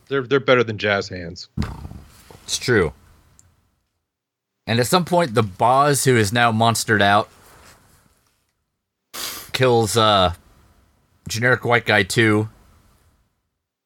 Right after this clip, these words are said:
Speaker 1: Yeah. Well, no, Generic White Guy two, an Asian girl, decide to do it in a coffin.
Speaker 2: Yeah.
Speaker 1: And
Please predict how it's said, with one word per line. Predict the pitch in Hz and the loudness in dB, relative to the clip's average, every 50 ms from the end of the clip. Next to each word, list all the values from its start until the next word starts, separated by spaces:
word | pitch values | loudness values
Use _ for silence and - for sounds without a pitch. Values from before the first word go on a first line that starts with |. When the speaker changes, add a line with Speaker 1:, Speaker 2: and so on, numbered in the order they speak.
| _ _ _ - - | _ _ _ -10 -4
Speaker 1:
Yeah. | 123 120 117 107 101 101 - _ - | 0 0 0 0 -2 -6 -12 _ -4
Well, | 165 180 208 | -2 0 2
no, | 196 160 | 0 0
Generic | 120 139 170 196 208 180 | 0 0 0 0 0 0
White | 202 214 180 | 0 -2 0
Guy | 190 185 180 | 0 0 0
two, | 170 - - - 185 165 160 160 156 156 156 - - _ _ _ _ _ _ - | -2 -4 -4 -2 -2 0 0 0 -2 -4 -6 -8 -14 _ _ _ _ _ _ -6
an | - 139 147 - | -6 -4 -4 -2
Asian | 147 147 165 185 151 131 156 143 127 | 0 2 2 2 0 0 -2 -2 -2
girl, | - 120 113 110 110 107 107 107 104 107 104 - _ _ _ _ _ _ - | -2 0 2 2 4 4 4 4 2 2 0 -4 _ _ _ _ _ _ -6
decide | 107 123 123 120 - 143 127 127 127 127 120 110 | -2 -2 -2 0 0 0 2 2 2 2 0 -2
to | 123 113 | -6 -6
do | 98 92 123 131 135 139 | -4 -2 0 2 2 2
it | 139 135 131 131 - _ | 2 2 0 -2 -4 _
in | - 131 127 127 127 123 123 123 120 | -4 0 2 2 4 2 2 2 0
a | 113 113 117 113 110 | 0 0 0 0 0
coffin. | 113 - - - 104 113 117 - 208 202 208 226 214 - _ _ _ _ _ - | -2 -6 -6 -4 -4 -4 -4 -2 -2 -2 -2 -2 -6 -8 _ _ _ _ _ -4
Speaker 2:
Yeah. | 120 117 104 85 - - - - _ _ _ _ _ _ _ _ _ _ _ _ _ _ _ _ _ _ _ _ _ _ _ _ - - | 0 0 0 0 -2 -6 -14 -18 _ _ _ _ _ _ _ _ _ _ _ _ _ _ _ _ _ _ _ _ _ _ _ _ -4 0
Speaker 1:
And | 131 135 135 135 131 131 131 127 127 127 127 123 123 123 120 - - | 0 2 2 4 4 4 4 4 4 2 2 2 0 -4 -6 -10 -12